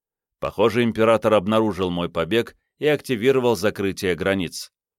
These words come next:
Ожидаемый ход, но я надеялся успеть. Я тут же с воодушевлением ответил,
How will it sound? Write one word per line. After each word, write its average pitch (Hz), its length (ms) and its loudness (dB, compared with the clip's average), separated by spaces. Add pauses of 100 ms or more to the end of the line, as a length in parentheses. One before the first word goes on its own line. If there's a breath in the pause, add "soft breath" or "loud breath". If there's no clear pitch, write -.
(140)
Ожидаемый 123 640 2
ход, 80 360 -8 (280)
но 127 160 -2
я 131 140 2
надеялся 104 560 0
успеть. 87 500 -8 (720)
Я - 220 -2
тут 156 200 -2
же 143 180 0
с - 100 -6
воодушевлением 107 840 0
ответил, 101 640 -2